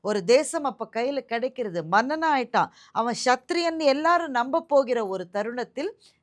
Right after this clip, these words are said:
தன்னுடைய தகப்பன் வந்து நிற்கிற போது, "இவன் யாருன்னு எனக்கு தெரியாதுன்னு" நாடகம்லாம் ஆட-, ஆடல கர்ணன். அவன் அப்படிப்பட்டவனே இல்ல. தந்தையினுடைய கால்களிலே விழுந்து படுகின்றான்.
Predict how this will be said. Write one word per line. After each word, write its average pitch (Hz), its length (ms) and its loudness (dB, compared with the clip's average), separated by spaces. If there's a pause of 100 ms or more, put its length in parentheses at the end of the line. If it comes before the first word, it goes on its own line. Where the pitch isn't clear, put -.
தன்னுடைய 190 360 -6
தகப்பன் 262 480 -2
வந்து 214 300 -4
நிற்கிற 214 420 -6
போது, 185 480 -8 (640)
"இவன் 175 200 -8
யாருன்னு 208 360 2
எனக்கு 175 340 -8
தெரியாதுன்னு" 202 560 -4
நாடகம்லாம் 185 640 -2
ஆட-, 185 340 -2
ஆடல 185 440 -4
கர்ணன். 147 360 -14 (320)
அவன் 165 260 -4
அப்படிப்பட்டவனே 185 760 -8
இல்ல. 160 260 -10 (300)
தந்தையினுடைய 202 640 -6
கால்களிலே 208 640 -2
விழுந்து 202 500 -6
படுகின்றான். 170 640 -8